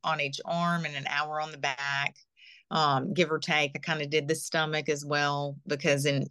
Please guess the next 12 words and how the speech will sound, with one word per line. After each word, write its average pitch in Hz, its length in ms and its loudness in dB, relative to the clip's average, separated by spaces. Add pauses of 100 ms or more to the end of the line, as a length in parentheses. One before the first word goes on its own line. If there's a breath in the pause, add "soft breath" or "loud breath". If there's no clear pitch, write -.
Eastern 156 440 0
medicine, 139 480 0
that's - 260 0
one 151 120 -2
of 139 80 0
the 135 60 2
most 131 300 2
important 139 380 -6
things 139 260 -4
to 135 80 -6
massage. 131 540 2
And 131 360 -6